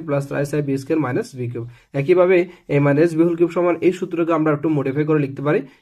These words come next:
a কিউবটা রাখলাম, বি কিউবটা এপাশে রাখলাম, then এখান থেকে যদি আমরা minus thrice a b কমন নিই, then এখানে থাকবে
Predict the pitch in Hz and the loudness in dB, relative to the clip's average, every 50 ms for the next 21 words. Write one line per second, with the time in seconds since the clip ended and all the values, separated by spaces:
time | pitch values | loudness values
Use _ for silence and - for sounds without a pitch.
0 | _ - 139 139 139 151 165 160 165 - 170 170 165 156 165 220 208 147 127 127 | _ -4 -4 -4 0 0 0 0 2 2 2 2 2 2 0 0 0 0 -2 -2
1 | 135 131 - 156 151 160 151 139 139 139 - 170 160 160 151 156 165 196 240 - | -6 -6 -6 -4 -2 -2 -2 -2 -2 -4 -2 -2 -2 0 0 0 -2 -2 -4 -6
2 | - _ 143 135 147 147 147 143 147 143 - _ _ _ - 127 160 151 151 160 | -12 _ -6 -4 -2 -2 -2 -2 -4 -8 -14 _ _ _ -8 -4 -4 -2 0 0
3 | 151 156 160 156 156 147 147 156 151 139 135 127 127 147 165 165 - - 139 139 | 0 0 0 0 0 0 0 0 0 0 0 0 0 -2 -4 -4 -4 -2 -2 0
4 | 147 147 160 156 156 160 156 151 147 151 156 160 180 220 294 294 - 143 135 143 | 0 0 0 0 0 0 -2 -2 0 0 2 2 2 2 2 0 -4 -4 -2 -2
5 | 143 139 131 - 131 151 143 147 143 151 143 143 147 | -2 -2 -2 -4 -4 -4 -4 -2 -2 -2 -4 -2 -4